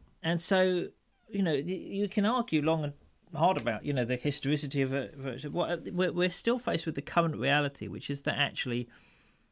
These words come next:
that doesn't seem, God does not sweep in and miraculously remove dictators. He just doesn't seem to do that.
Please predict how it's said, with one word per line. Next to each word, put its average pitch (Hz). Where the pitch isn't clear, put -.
that 151
doesn't 139
seem, 127
God 151
does 151
not 160
sweep 135
in 101
and 117
miraculously 123
remove 117
dictators. -
He 113
just 120
doesn't 113
seem 110
to 110
do 123
that. -